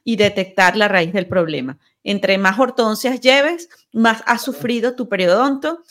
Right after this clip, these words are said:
Speaker 1: más ha
Speaker 2: Claro.
Speaker 1: sufrido tu, tus huesos, y ya no es exactamente igual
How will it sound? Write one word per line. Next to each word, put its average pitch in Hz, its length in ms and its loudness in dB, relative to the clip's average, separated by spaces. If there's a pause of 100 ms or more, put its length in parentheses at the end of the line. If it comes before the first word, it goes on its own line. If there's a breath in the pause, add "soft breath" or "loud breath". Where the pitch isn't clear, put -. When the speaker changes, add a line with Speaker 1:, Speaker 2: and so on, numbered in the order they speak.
(160 soft breath)
Speaker 1:
más 196 160 -4
ha 180 120 0
Speaker 2:
Claro. 160 120 -6
Speaker 1:
sufrido 214 580 -4 (140)
tu, 185 420 -10
tus 180 200 -10
huesos, 311 500 -2 (340 loud breath)
y 208 140 -10
ya 196 160 -2
no 226 220 -2
es 254 260 -6
exactamente 226 720 -4
igual 240 400 0